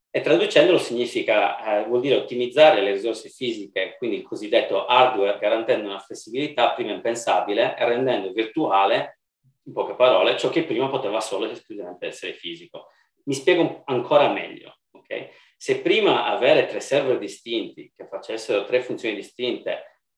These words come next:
per avere questi tre server c'era la necessità di avere tre server fisici e quindi c'era la necessità di angua-, di andare all'acquisto della, e la configurazione, l'installazione e la manutenzione di tre macchine distinte. Con la virtualizzazione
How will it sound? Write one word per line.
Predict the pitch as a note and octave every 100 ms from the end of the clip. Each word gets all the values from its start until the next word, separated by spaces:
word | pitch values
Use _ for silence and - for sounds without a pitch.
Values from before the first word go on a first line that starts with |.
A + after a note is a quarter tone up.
| _
per | C3+
avere | D3+ C#3 B2+
questi | A#2+ A#2
tre | A#2
server | A2+ C3 A#2 G2+
c'era | C#3+ D3+
la | A2+
necessità | G2+ G2+ G2+ - - G#2 -
di | G#2+
avere | A2 A#2+
tre | B2
server | B2 A2+ G2 F2+
fisici | - D3 G#2 - -
e | A#2
quindi | - C#3+ B2 G2+
c'era | - G#2+
la | G#2+ -
necessità | - - - B2+
di | C3
angua-, | G2+ B2 B2 -
di |
andare | G2+ B2 B2+
all'acquisto | - - C3 - G#2 -
della, | A2+ A2 -
e | A#2
la | A2 G#2+
configurazione, | G#2 A2 A2 G#2+ - C3 B2+ G2
l'installazione | G2 - G#2 - - B2+
e |
la | G#2+
manutenzione | A#2 A2+ A2 G#2 E3 E3+
di | F#2+ -
tre | G#2+
macchine | G2 F#2+ - D#2+
distinte. | E2+ - F#2 E2+ - F2
Con | - D3+
la | D3+
virtualizzazione | A2+ G2+ A2 G2+ D#3+ F3 G#2 A#2 E3 E3+